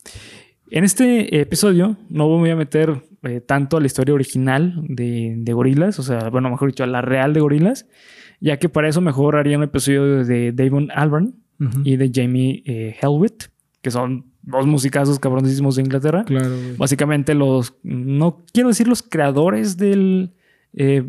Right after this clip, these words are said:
Speaker 1: eh, Brit-, eh, Britpop.
Speaker 2: ¿Del Britpop?
Speaker 1: Sí, pero sí como uno de los más im-, de los más importantes, al menos ellos dos, son creo que una imagen cabroncísima de lo que es el Britpop. Con
Speaker 2: Pues es que fueron
Speaker 1: Blur y
Speaker 2: Blur, güey.
Speaker 1: Sí. Bueno, eh,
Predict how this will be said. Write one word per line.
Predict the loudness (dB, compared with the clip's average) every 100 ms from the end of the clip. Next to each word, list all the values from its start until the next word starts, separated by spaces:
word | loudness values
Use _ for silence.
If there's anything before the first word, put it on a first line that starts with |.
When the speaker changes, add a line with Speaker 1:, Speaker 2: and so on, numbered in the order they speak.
| -4
Speaker 1:
eh, | -2 -2 -2 -4
Brit-, | -4 -6 -8 _
eh, | -6 -4 -2 -6
Britpop. | -6 -4 -2 -2 -4 -8 -20 _ _ _ _
Speaker 2:
¿Del | 0 2
Britpop? | 2 0 -2 -2 -2 -6 -4
Speaker 1:
Sí, | -4 -4
pero | _ 0 2 2
sí | 2 0
como | 0 -2 -2 -4 -4
uno | -2 2
de | 2
los | 0 -2
más | -4 -4
im-, | -6 -8
de | -4 -4
los | 0
más | -2 -2
importantes, | -2 -4 -2 0 0 -2 -6 _ _ _
al | -2
menos | 0 2
ellos | 2 4
dos, | 2 0 -4 _ _ _ _ _
son | -6 -4 0
creo | 0 0
que | 0 2 0 -2
una | -4 -2 0
imagen | 2 0 0 -2 -6 _ _
cabroncísima | -4 -2 -2 0 0 0
de | 0
lo | -2
que |
es | -2
el | 0
Britpop. | 0 -2 -4 -8 _ _ _ -20 -20 _ -20 -20 -20 _ _ _ -6
Con | -4 -2
Speaker 2:
Pues | 0 2
es | 2
que | 2
fueron | 2 2 2
Speaker 1:
Blur |
y | 0
Speaker 2:
Blur, | -2 -2 0
güey. | 0
Speaker 1:
Sí. | 2 0 -2 -10 -4
Bueno, | -2 0
eh, | 2 2 0 -4